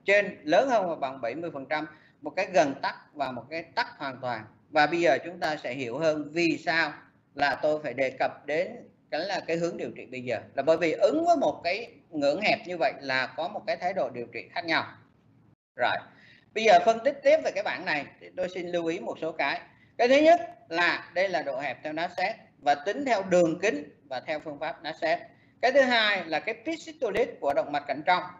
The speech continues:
Cái này đây là cái số, thông số đầu tiên. Và ước lượng độ hẹp trên siêu âm trắng đen và hoạt động đo màu là những yếu tố chính. Cái gì thấy đây là pitch systolic cạnh trong và đây là ước, ước lượng độ hẹp trên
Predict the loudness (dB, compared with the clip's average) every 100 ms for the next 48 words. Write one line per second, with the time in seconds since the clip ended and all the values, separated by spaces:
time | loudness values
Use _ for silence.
0 | -10 -8 -4 -2 0 0 -4 -18 _ -4
1 | -2 -2 -4 -2 -2 0 -2 0 0 -2
2 | -2 -4 -4 -10 _ _ _ 4 6 6
3 | 6 6 6 4 2 -2 0 -2 -4 -6
4 | -6 -4 -4 -4 -4 -6 0 0 0 -8
5 | -2 0 -2 -4 -6 -6 -4 -2 0 0
6 | -2 -4 -6 -6 -2 -2 -2 -6 -6 -6
7 | -6 -2 -2 0 0 0 0 -2 -6 -20
8 | _ -10 -10 -10 -8 -4 -4 -4 -8 -4
9 | -4 -4 -14 _ _ 2 4 4 2 -4
10 | -4 -6 -2 0 0 -2 -2 -2 -2 -2
11 | -6 -6